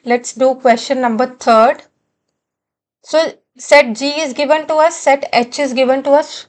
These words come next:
We have to find G cross H and H cross G. See, whenever G cross H, we have to find the elements of G, we should write first. So easy way, first write element of G and then write element of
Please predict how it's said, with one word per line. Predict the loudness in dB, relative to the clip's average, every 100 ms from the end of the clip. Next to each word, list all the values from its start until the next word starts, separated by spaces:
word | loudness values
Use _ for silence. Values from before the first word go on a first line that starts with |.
| -6
We | -2 -2
have | 0 -4 -2
to | -8
find | 0 0 0 -6 -8
G | -6 -4 -4
cross | -2 2 2 0
H | -4 -4 -6 -6
and | -6 -4 -6
H | -8 -8 -6
cross | -4 -4 -6
G. | -16 -16 _ _ -20 -20 _
See, | -6 0
whenever | 0 0 0 -2 -4
G | -4 -4
cross | 0 0 2
H, | -2 -4
we | -2
have | -2 0
to | -2
find | 0 0 2
the |
elements | 0 0 -4 -2
of | -4 -4
G, | -6 -4 -4
we | -4 -6
should | -4 -4
write | -2 -2 -2
first. | -6 2 2 0 -16 _ _ -20
So | 0 0
easy | 2 -6 -4 0
way, | 2 2
first | 2 -2 0
write | 2 2 2 -4 _ _ _ _ _ _
element | -4 -2 -2 -2 0
of | 0 0 -6
G | -4 -2 -6 _ -20 _ _ _ _ _
and | -4 0
then | 0 2
write | 2 2 -2 -6
element | -4 -2 -4 -4
of | 2 0 0